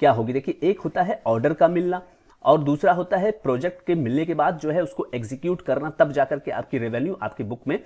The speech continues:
आती है। अब मार्केट क्या करता है, अ, किसी कंपनी को ऑर्डर मिलता है तो उसको, अ,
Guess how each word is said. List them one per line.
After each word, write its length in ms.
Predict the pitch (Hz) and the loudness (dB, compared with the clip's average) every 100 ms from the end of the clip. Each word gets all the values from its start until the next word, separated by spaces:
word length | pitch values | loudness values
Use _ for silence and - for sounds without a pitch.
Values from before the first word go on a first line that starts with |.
| - _ - | -12 _ -4
आती 300 | 120 151 135 | -2 0 0
है। 140 | 135 - - - | -2 -6 -14 -10
अब 200 | 107 - | -10 -6
मार्केट 380 | 127 131 - 180 | -2 0 0 0
क्या 180 | 190 185 | 0 0
करता 340 | 170 160 156 | 0 -2 2
है, 140 | 180 220 - - | 2 0 -6 -4
अ, 80 | 117 | -2
किसी 260 | 117 139 165 | 0 -2 -4
कंपनी 260 | 147 151 | -4 -2
को 100 | 165 - | -4 0
ऑर्डर 200 | 120 160 | 0 2
मिलता 260 | 170 170 | 0 0
है 100 | 175 | -2
तो 100 | 180 | -2
उसको, 320 | 151 - 147 | -6 0 2
अ, 180 | 143 117 | 2 0